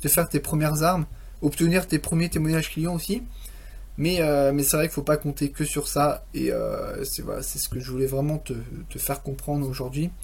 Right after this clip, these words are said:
C'est que, euh, y a pas que ces, que ces plateformes en fait sont un outil, mais parmi d'autres pour trouver des clients. J'espère que cette vidéo t'aura aidé. Si c'est le cas, n'hésite pas à t'abonner, à liker, à commenter. Tu connais la chanson, ça nous soutient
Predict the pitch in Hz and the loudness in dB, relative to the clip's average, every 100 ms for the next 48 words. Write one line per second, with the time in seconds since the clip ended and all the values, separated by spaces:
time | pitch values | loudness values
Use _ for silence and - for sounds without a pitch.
0 | - - - - - - 147 143 151 156 | -14 -16 -16 -16 -12 -2 0 2 2 6
1 | 165 139 127 127 127 127 135 160 - - | 6 6 2 -2 -2 2 2 2 0 0
2 | 143 131 - - - - - 156 - 151 | 2 0 -4 -8 -8 -10 0 2 4 4
3 | 160 - 180 160 175 170 151 139 131 127 | 4 4 2 4 2 0 -4 -2 -2 2
4 | 147 160 - 175 196 - - - - 156 | 4 4 2 0 0 -6 -16 -10 4 4
5 | 156 - 156 160 160 151 185 - - - | 6 6 8 8 4 4 4 2 -8 -4
6 | 165 - 151 156 151 147 101 - - - | -4 -2 2 2 2 -2 -4 -12 -12 -14
7 | - - - - - - - 143 160 - | -14 -16 -14 -14 -14 -14 -4 0 2 4
8 | 190 - 147 156 151 156 170 175 170 - | 4 4 0 2 2 2 2 0 -4 0
9 | 156 147 147 156 165 - 151 143 175 160 | 4 4 4 2 2 0 0 2 4 4
10 | 143 139 - 143 135 - 147 143 143 147 | 4 0 2 2 2 0 0 0 0 0
11 | 147 139 131 139 143 147 139 135 139 131 | -2 -4 -4 -6 -4 -2 -2 -2 -4 -4
12 | 127 135 139 - - - 175 175 160 156 | -4 -2 -2 -6 -10 2 4 4 2 0
13 | 151 170 175 143 139 - 147 - 165 | 0 -2 0 0 -2 -2 -6 0 0